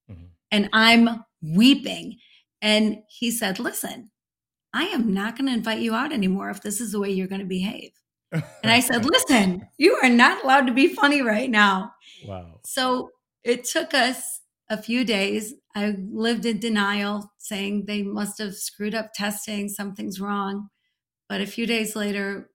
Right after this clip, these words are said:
Speaker 2: uh, we got the final diagnosis, and it was pancreatic cancer.
Speaker 1: Wow. So you have cancer a few months before, breast cancer you're diagnosed with. Four months later,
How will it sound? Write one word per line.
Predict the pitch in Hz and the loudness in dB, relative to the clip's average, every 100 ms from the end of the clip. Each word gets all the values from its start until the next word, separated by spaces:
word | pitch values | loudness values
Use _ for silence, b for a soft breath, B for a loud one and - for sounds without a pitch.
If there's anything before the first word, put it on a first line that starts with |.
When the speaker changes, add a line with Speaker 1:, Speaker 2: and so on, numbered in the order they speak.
| _ - | _ -10
Speaker 2:
uh, | 185 185 180 | -8 -6 -8
we | 208 196 | -8 -8
got | 196 190 196 190 | -6 -4 -4 -6
the | 202 190 | -8 -8
final | - 196 185 | -6 -4 -4
diagnosis, | 196 208 196 202 202 202 185 202 | -6 -6 -4 -4 -6 -6 -8 -8
and | 202 202 185 190 | -8 -6 -6 -6
it | 208 | -6
was | 190 - | -8 -8
pancreatic | 190 185 190 190 214 | -6 -6 -6 -12 -14
cancer. | - 190 185 _ _ _ _ _ _ | -12 -12 -12 _ _ _ _ _ _
Speaker 1:
Wow. | 110 107 85 92 _ | -12 -12 -14 _ _
So | - 107 101 | -14 -12 -12
you | 110 98 143 | -14 -10 -8
have | 151 151 147 139 131 _ _ _ _ - | -6 -6 -8 -10 -14 _ _ _ _ -8
cancer | 127 120 123 113 117 _ | -8 -8 -10 -10 -12 _
a | 107 | -16
few | 117 113 | -12 -8
months | 113 110 | -8 -10
before, | 107 101 113 107 | -14 -16 -14 -14
breast | 101 107 - | -12 -14 -14
cancer | 113 110 110 | -14 -12 -12
you're | 104 | -12
diagnosed | 101 104 101 101 98 - | -10 -10 -10 -12 -14 -14
with. | 95 | -16
Four | - 147 | -12 -10
months | 131 120 120 | -8 -10 -10
later, | 123 117 98 | -10 -10 -12